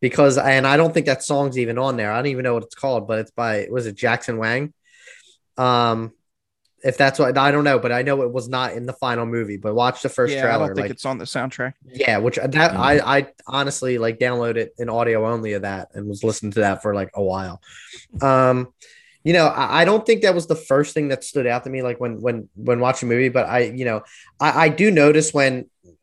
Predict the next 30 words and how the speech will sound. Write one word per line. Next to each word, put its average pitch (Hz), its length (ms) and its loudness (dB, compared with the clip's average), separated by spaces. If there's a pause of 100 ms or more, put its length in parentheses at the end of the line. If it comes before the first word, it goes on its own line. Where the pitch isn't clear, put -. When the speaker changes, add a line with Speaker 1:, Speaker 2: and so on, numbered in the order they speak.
(200)
Speaker 1:
in 143 180 0
movies 135 320 0
when, 131 160 -2
like, 120 180 -2
mu-, 127 360 -6
like, 123 340 0
music 143 380 0
doesn't 135 220 2
really 127 200 2
make 120 220 -2
sense 113 340 -4
in 120 100 -6
certain 120 300 0
scenes, 120 400 -4
and 110 100 0
I 110 100 0
thought, 120 220 2
like, 113 220 0 (300)
you 135 80 2
know, 123 100 8
it 120 80 6
fit 147 240 2
really 139 240 0
well 120 380 0
'cause 120 180 -6
then 120 160 -2
they 123 120 -2
had 117 260 -4
some, 113 380 -6
um, 107 500 -4